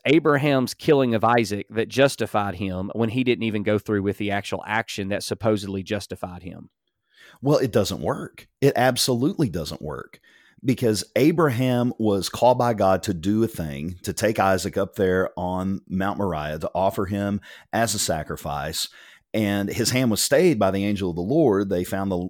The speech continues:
Speaker 2: ram in the thicket, and then they offered the sacrifice. Abraham demonstrated his willingness to do what God had ordained, but did he actually do it? No, he did not.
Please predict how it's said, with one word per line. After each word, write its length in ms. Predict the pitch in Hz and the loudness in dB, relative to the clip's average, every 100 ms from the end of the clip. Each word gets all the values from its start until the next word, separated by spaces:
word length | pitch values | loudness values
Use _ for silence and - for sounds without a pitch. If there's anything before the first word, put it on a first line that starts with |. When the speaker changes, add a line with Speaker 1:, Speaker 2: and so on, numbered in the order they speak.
| - | -6
Speaker 2:
ram 340 | 90 98 101 | -4 -2 0
in 80 | 92 | -2
the 60 | |
thicket, 340 | 87 101 - - | -2 -4 -4 -6
and 80 | 101 | -6
then 100 | 85 | -6
they 140 | 85 | -4
offered 320 | 85 90 92 | -4 -4 -6
the 60 | 85 | -8
sacrifice. 720 | - 95 - 110 78 82 87 - - - _ | -6 -6 -6 -6 -4 -6 -8 -14 -20 -20 _
Abraham 520 | 123 170 170 135 131 107 | 2 4 4 4 2 2
demonstrated 720 | 127 151 139 - 113 98 85 | 0 0 -2 0 2 2 2
his 280 | 123 127 | 2 2
willingness 840 | 98 85 117 175 147 95 85 80 - | -2 0 0 2 2 0 -2 -4 -6
to 100 | 90 | -8
do 540 | 78 90 80 78 85 - _ _ | -6 -6 -4 -6 -8 -12 _ _
what 200 | 104 101 | -4 0
God 320 | 95 92 90 | 0 2 0
had 300 | 90 92 87 - | -2 -2 -2 -2
ordained, 720 | 101 82 101 135 87 78 90 _ _ - | -2 -2 -2 -2 -2 -6 -10 _ _ -2
but 280 | 110 107 87 | 2 2 2
did 220 | 117 135 | 2 4
he 240 | 113 135 - | 2 0 0
actually 800 | 117 139 - 117 101 95 92 _ 85 82 | 0 0 -2 0 0 0 -4 _ -18 -2
do 240 | 170 123 | 0 0
it? 180 | - - | -4 -8
No, 220 | 101 135 | -2 -2
he 120 | 80 87 | -2 -4
did 140 | 90 | -4
not. 220 | 131 139 | -4 -6